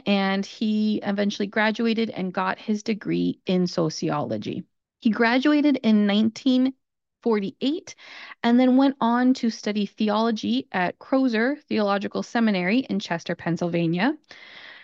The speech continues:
He earned his bachelor's degree in divinity in nineteen fifty-one from Crozer.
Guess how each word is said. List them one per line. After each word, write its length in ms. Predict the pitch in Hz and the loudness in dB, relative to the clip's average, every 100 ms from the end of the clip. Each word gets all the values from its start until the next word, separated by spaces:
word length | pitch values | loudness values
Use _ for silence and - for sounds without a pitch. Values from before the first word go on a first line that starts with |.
| - - _ | -20 -20 _
He 160 | 277 262 | 0 4
earned 220 | 269 269 | 6 6
his 160 | 277 202 | 4 2
bachelor's 560 | 214 240 269 285 269 | 2 0 0 0 0
degree 520 | 240 202 240 240 240 - | -2 -2 0 0 -2 -2
in 320 | 208 196 - | 0 0 -2
divinity 840 | 196 185 214 269 254 180 202 294 302 - - | -2 0 2 4 2 0 0 0 -2 -14 -8
in 160 | 202 202 | 0 0
nineteen 400 | 190 196 - 185 | 0 -2 -2 -4
fifty-one 880 | 180 - 180 175 202 220 185 233 262 | -4 -4 -2 -2 0 2 2 2 0
from 220 | - 185 | -4 -4
Crozer. 480 | - 165 160 185 | -2 -2 -2 -2